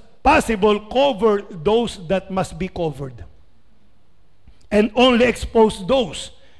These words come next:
that should be exposed. Sometimes people go to the extreme. Well, they cover everything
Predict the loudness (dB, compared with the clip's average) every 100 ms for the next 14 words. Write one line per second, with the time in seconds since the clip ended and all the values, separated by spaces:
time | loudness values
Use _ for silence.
0 | -20 -4 -2 -2 -4 -2 -2 -4 -6 -8
1 | -6 -6 -8 -16 -18 -20 -20 -20 -20 -20
2 | -20 -20 -20 -20 -20 -20 -20 -20 -20 -20
3 | -8 2 4 4 4 4 2 -2 0 0
4 | 2 4 4 2 2 2 0 0 2 2
5 | 0 -6 -18 -20 -20 -20 -20 -20 -16 0
6 | 4 6 6 4 0 -12 0 6 6 8
7 | 6 6 4 4 0 2 2 2 0